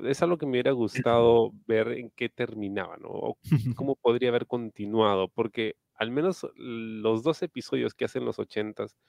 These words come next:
Speaker 1: o sea, cuando hablo de episodios me refiero a duración completa del programa, porque sí hay pequeños sketches de La Chicharra entre el ochenta y el ochenta y dos en Chespirito, pero son muy cortos. Estoy hablando del episodio de, mm,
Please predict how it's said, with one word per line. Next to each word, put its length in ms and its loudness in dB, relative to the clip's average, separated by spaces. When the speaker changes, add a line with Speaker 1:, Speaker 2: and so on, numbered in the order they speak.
Speaker 1:
o 40 -16
sea, 120 -2
cuando 220 2
hablo 160 4
de 60 6
episodios 460 0
me 160 -4
refiero 340 0
a 220 -4
duración 800 0
completa 380 0
del 80 -2
programa, 380 2
porque 240 -6
sí 120 -4
hay 80 2
pequeños 440 -2
sketches 440 -2
de 100 -2
La 80 -4
Chicharra 540 -6
entre 300 0
el 80 2
ochenta 380 0
y 60 2
el 60 0
ochenta 320 -2
y 40 2
dos 220 -2
en 80 -14
Chespirito, 440 -16
pero 200 -10
son 160 -4
muy 140 -2
cortos. 480 0
Estoy 160 4
hablando 260 6
del 120 4
episodio 600 4
de, 460 2
mm, 320 -14